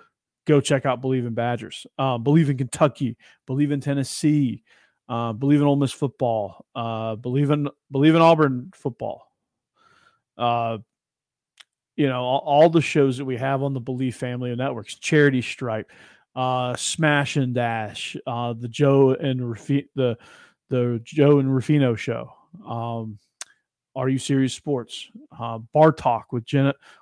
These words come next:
with, uh, with Jenna Duddleston. I mean, there's a lot of great shows on, on the,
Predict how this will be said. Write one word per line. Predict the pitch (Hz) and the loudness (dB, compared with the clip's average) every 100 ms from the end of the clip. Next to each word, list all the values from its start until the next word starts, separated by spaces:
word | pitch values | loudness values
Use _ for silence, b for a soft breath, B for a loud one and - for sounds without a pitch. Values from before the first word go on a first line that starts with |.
| b | b
with, | 131 123 - | -4 -2 -2
uh, | 131 123 120 | -2 -2 -4
with | 131 | -4
Jenna | 117 143 | 0 2
Duddleston. | 135 143 143 139 - 107 107 | 6 6 6 4 -4 -14 -8
I | |
mean, | 123 131 | -4 0
there's | 139 139 156 | 0 0 0
a | |
lot | 151 147 147 | 0 0 0
of | 143 | 0
great | 143 139 | -2 -2
shows | - 139 131 | -2 -2 -2
on, | 131 127 | -4 -6
on | 127 127 | -6 -6
the, | 123 | -6